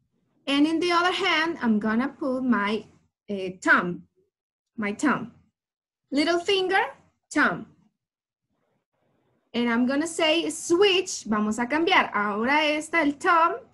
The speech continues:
y está el little finger. ¿Ok? Switch.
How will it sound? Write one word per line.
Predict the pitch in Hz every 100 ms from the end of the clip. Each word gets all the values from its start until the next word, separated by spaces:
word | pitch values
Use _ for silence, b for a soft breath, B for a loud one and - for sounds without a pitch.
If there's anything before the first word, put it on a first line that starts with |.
| _
y | - 233
está | 196 208 262 269 240
el | 233 247
little | 277 294 294
finger. | 320 240 190 147 - _ _ _ _ _ _ _
¿Ok? | 185 180 277 494 - _ _ _ _ _ _ _ _ _
Switch. | - 370 403 269 - - -